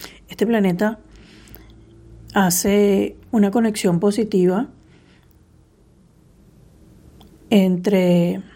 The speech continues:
el Sol y el asteroide de la vulnerabilidad que está en tu signo. Entonces, esto marca una conversación,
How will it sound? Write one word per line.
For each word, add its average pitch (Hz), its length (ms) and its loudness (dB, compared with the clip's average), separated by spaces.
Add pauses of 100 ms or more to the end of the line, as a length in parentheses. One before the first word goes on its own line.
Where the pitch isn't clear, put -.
(680)
el 185 160 0
Sol 202 500 -2 (1300)
y 196 300 2
el 190 140 0
asteroide 180 520 2
de 214 100 2
la 190 120 0
vulnerabilidad 190 720 0
que 226 80 -2
está 202 160 -2
en 175 80 0
tu 202 80 -4
signo. 175 460 -4 (1700)
Entonces, 240 1300 0 (3250)
esto - 240 0
marca 254 840 -2 (1000)
una 240 220 0
conversación, 233 920 0